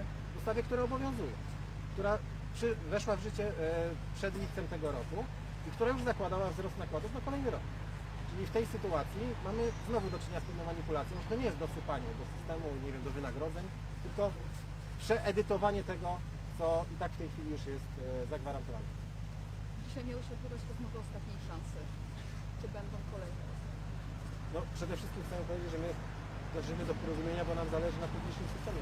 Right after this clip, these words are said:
Speaker 1: opieki zdrowotnej. E, i, i chcemy prowadzić takie rozmowy, tyle że naszym zdaniem ta formuła się wyczerpała. Rozmawialiśmy trzy tygodnie. Często bardzo mało konkretnie, ale próbowaliśmy posuwać się do przodu w wielu sprawach niezwiązanych bezpośrednio z finansami.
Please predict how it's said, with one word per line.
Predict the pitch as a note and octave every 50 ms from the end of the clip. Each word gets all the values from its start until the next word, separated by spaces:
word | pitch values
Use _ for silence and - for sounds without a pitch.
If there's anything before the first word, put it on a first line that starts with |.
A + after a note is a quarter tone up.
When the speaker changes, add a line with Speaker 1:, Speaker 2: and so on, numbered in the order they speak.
| -
Speaker 1:
opieki | - - - G#2 G#2 -
zdrowotnej. | - G#2+ G2+ G2+ G2+ - - - - - - - - - - - - - - B2+
E, | B2+ B2+ C3 - - - D3
i, | D3+ E3 D#3 - -
i | D#3 -
chcemy | - G#3 B3 A3 - D3+
prowadzić | C#3 C#3+ C#3+ C#3 - - -
takie | D3+ D3+ D3 C#3+
rozmowy, | C#3+ C#3+ C#3 C#3 D3+ - -
tyle | E3 E3+ E3+ D3+
że | E3 F3 F3 - - - - - - - - D3
naszym | D3+ - - - -
zdaniem | D3+ D3+ D#3 - D#3+
ta | E3+ D#3+
formuła | - D3+ D3 D#3 E3
się | - - -
wyczerpała. | - - - - F3 C3+ C3 C#3
Rozmawialiśmy | D3 E3 D#3+ E3 F#3+ - - - -
trzy | - - - G3+
tygodnie. | G3 D#3 - - - - - - - - - - - - - - - - - - - - - - - - - - - - E3
Często | F3+ F3 - - F3 F3+
bardzo | F#3+ F#3 - F#3 F3+ F#3
mało | F#3 F3+ - F#3
konkretnie, | F3 E3 - F3+ F3 E3+ - G3+ G3+ G#3 -
ale | E3+ F3 E3+ F#3
próbowaliśmy | F#3 E3+ F3 F3+ F#3 F#3+ - G3+ F#3+ F3
posuwać | E3+ - F3+ F#3+ F#3 D#3 -
się | - F3
do | D#3+ -
przodu | F3+ E3+ F3 F3+ D#3 D3+
w | - - - -
wielu | E3+ F#3 G3+ G3 - -
sprawach | E3 F3 F3 F#3 F#3 - F#3+ F#3
niezwiązanych | F3 F3+ F#3+ F#3 F3 G3+ G3+ G#3 G3 - G#3
bezpośrednio | - - - - G3+ G3+ G3+ G#3 G3+
z | - G#3
finansami. | G#3 G#3 G3+ G2+ - - -